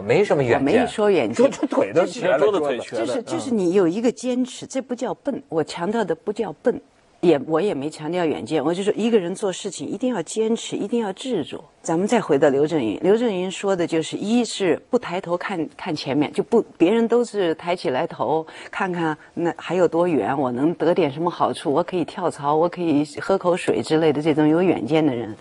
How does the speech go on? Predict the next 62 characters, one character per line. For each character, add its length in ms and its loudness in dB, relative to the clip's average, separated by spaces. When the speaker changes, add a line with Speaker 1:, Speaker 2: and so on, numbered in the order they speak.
Speaker 2:
就 140 2
去 160 0
做 120 4
别 220 2
的 140 0
了。 120 -4
那 100 4
你 140 4
是 160 -6
低 180 0
着 80 2
头 180 -4
在 160 2
做， 240 0
我 120 8
也 120 2
不 160 -6
觉 200 -6
得 100 -4
你 160 -2
是 300 -6
就 180 -2
纯 300 -2
粹 160 0
低 240 -4
着 100 -2
头 180 -6
在 200 -4
做， 180 -4
而 140 -2
是 160 2
我 260 4
觉 260 4
得 200 2
你 180 2
认 280 2
准 240 -8
了 160 -4
这 180 -4
件 220 0
事 140 -4
儿， 80 -2
而 100 2
且 200 -2
一 60 -6
直 140 -8
在 160 0
坚 320 2
持 200 -4
下 160 -6
去。 240 -12
我 320 4
想 380 -4
中 220 0
国 220 0
缺 400 -6
的 160 -6
实 320 -8
际 180 -2
是 240 -4
一 160 0
件， 320 0